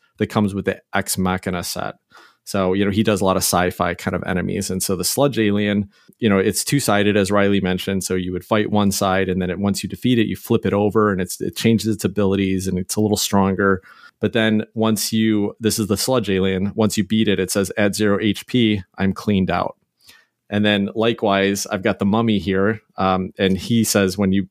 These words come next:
when you defeat him, "Add zero H P, this fight is wrapped up." So they all have fun little wordplay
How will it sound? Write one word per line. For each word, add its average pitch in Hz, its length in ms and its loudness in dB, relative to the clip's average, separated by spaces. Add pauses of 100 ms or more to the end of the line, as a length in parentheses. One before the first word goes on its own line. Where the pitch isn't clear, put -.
when 101 140 0
you 92 80 -2
defeat 95 300 -2
him, 95 160 -2
"Add 95 160 0
zero 98 200 4
H 95 280 0
P, 101 160 -2
this 98 160 -2
fight 95 220 0
is 87 120 -2
wrapped 85 320 -2
up." - 240 -6 (260)
So - 140 -2
they 120 100 4
all 135 140 2
have 127 240 2
fun 113 280 0
little 101 300 0
wordplay 107 800 0